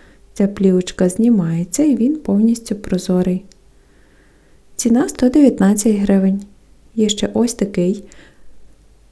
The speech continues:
Тут без надписів, можна самому писати. Ціна сто дев'ятнадцять гривень.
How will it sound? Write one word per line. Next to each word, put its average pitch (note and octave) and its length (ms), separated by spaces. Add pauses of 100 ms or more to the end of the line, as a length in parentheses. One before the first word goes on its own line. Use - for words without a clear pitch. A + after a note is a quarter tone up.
(880)
Тут G3+ 260
без A3 240
надписів, A3+ 680
можна B3+ 340
самому G#3+ 520
писати. F#3 640 (1800)
Ціна B3 360
сто C4 220
дев'ятнадцять G#3 720
гривень. G3 460